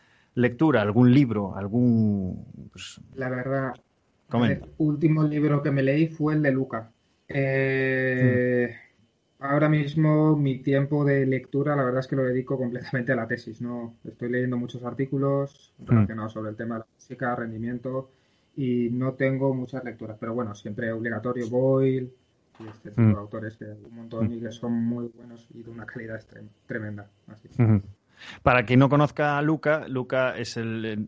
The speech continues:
Speaker 1: preparador físico de Baskonia, que también es, eh, doctor, y tiene un libro espectacular porque tiene la evidencia y le da una parte práctica, deporte de baloncesto, evidentemente. Lo dejaremos en la descripción para, para quien, para quien le interese,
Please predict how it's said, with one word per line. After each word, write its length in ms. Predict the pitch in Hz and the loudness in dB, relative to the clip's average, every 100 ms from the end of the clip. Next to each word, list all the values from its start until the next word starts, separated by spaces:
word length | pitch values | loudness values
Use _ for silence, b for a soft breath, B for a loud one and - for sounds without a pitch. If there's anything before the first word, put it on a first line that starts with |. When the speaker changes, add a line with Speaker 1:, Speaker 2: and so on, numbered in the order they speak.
| 110 | -8
Speaker 1:
preparador 280 | 107 110 107 | -4 -2 0
físico 200 | 113 120 | 0 0
de 80 | 113 | 0
Baskonia, 640 | 117 - 131 127 131 - | -2 2 4 4 0 -4
que 60 | 110 | -10
también 340 | 104 107 110 | -6 -2 2
es, 280 | 110 104 - | 2 0 -2
eh, 320 | 107 104 104 | -4 -2 -2
doctor, 560 | 101 104 - 135 139 - _ b - | -2 -2 2 4 2 -4 _ b -6
y 100 | 139 | 4
tiene 180 | 151 151 | 8 8
un 140 | 147 | 8
libro 360 | 151 147 160 147 | 8 8 6 4
espectacular 920 | - 147 - 139 120 131 135 147 - - | 0 -4 0 -2 2 4 4 2 -6 -18
porque 220 | 110 127 | -14 -8
tiene 260 | 160 135 | -6 -6
la 100 | 131 | -4
evidencia 680 | 127 143 208 220 - 214 240 - | 0 4 4 4 0 -6 -6 -4
y 120 | 139 | 2
le 120 | 127 | 4
da 140 | 139 156 | 6 4
una 240 | 160 139 | 4 4
parte 360 | 156 147 - 113 | 2 0 -2 -2
práctica, 520 | 143 139 139 160 160 B B B B - | 0 -2 -4 -4 -4 B B B B -2
deporte 340 | 135 127 131 | 2 4 6
de 60 | 123 | 6
baloncesto, 520 | 110 98 107 90 98 | 4 0 -6 -10 -10
evidentemente. 440 | 98 92 95 95 95 | -8 -8 -10 -12 -14
Lo 60 | |
dejaremos 320 | 98 113 113 120 | -6 -4 -2 -2
en 120 | 120 | -2
la 60 | 117 | -2
descripción 600 | 110 110 107 123 127 117 | -6 -8 -4 -2 -2 -4
para, 720 | 113 101 98 92 92 90 90 | -4 -2 -2 -6 -8 -12 -14
para 220 | 104 95 92 | -10 -10 -10
quien, 560 | 101 92 92 87 85 | -10 -8 -8 -12 -14
para 220 | - 98 95 | -8 -8 -6
quien 220 | 101 98 | -8 -6
le 80 | 95 | -6
interese, 480 | 95 104 95 92 | -2 -2 -4 -8